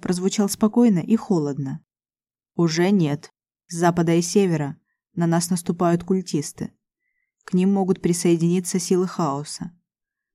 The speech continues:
Мы пройдем через мост и обрушим проход, чтобы их задержать». Охотник поднял руку,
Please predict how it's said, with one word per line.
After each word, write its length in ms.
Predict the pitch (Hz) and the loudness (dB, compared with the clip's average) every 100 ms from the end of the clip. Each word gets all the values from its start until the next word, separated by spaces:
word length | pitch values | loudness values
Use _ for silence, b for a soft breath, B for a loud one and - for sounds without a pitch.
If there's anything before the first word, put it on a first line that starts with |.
| _ | _
Мы 160 | 175 170 | 0 0
пройдем 440 | 175 170 180 208 | 2 2 2 0
через 320 | 208 165 170 | 0 -2 0
мост 380 | 190 160 147 - | 0 -2 -6 -10
и 120 | 233 | -4
обрушим 480 | 170 156 170 - 175 | -2 0 -2 -2 -2
проход, 540 | 170 196 - 143 - _ _ _ | 0 -2 -4 -8 -10 _ _ _
чтобы 320 | - 180 160 | -6 -2 0
их 100 | 156 | 0
задержать». 640 | 165 165 180 175 151 - - _ _ _ _ _ _ _ _ _ | -2 0 0 0 -2 -4 -12 _ _ _ _ _ _ _ _ _
Охотник 600 | 202 - 277 262 175 - | -4 0 2 4 2 0
поднял 420 | 196 185 190 190 | -2 0 0 0
руку, 480 | 220 247 175 170 | 2 0 -4 -10